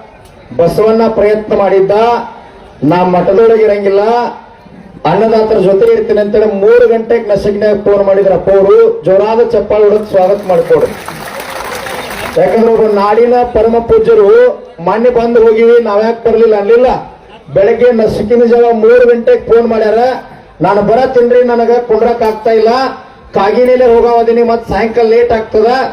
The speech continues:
ನಾ ಬಂದು ಅವ್ರ ಜೊತೆ ಎರಡು ಭಾವನೆ ಹಂಚ್ಕೊಂಡು ಇನ್ನೊಮ್ಮೆ ನಾನು ಬೆಂಬಲ ಕೊಟ್ಟು ಹೋಗ್ತೀನಿ" ಅಂತೇಳಿ ಅಭಿಮಾನದಿಂದ ಬಂದಾರಲ್ಲ, ಜೋರಾದ ಚಪ್ಪಾಳೆ ಹೊಡಿ.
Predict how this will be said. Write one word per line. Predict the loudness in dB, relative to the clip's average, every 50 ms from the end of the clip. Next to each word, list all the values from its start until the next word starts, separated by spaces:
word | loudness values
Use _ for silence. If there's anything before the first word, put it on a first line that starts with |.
| -12 -18 -20 -16 -8 -4
ನಾ | -2 -2 -2 -2
ಬಂದು | -2 -2 0 0 2 2 2 2
ಅವ್ರ | 2 2 2 2
ಜೊತೆ | 2 2 2 2 2
ಎರಡು | 2 0 0
ಭಾವನೆ | 0 0 0 0 0 0 0
ಹಂಚ್ಕೊಂಡು | 0 -2 -4 -4 -4 -4 -2 -2 0 2 2 2 2 2 0 -4 -8 -14 -20 -16 -6 -2
ಇನ್ನೊಮ್ಮೆ | 0 0 2 2 0 0 0 0
ನಾನು | 0 0 0 0
ಬೆಂಬಲ | 0 0 0 0 0 0 0 0
ಕೊಟ್ಟು | 0 0 -2 0 2 2
ಹೋಗ್ತೀನಿ" | 2 2 2 0 0 0 0
ಅಂತೇಳಿ | 0 0 0 0
ಅಭಿಮಾನದಿಂದ | 0 2 0 0 0 0 0 0 0 2 2 2
ಬಂದಾರಲ್ಲ, | 2 2 2 0 0 0 2 2 0 0
ಜೋರಾದ | 2 2 2 2 2 0 0 0 0 0
ಚಪ್ಪಾಳೆ | -2 -2 -2 0 0 2 2
ಹೊಡಿ. | 2 2 0 -2 -4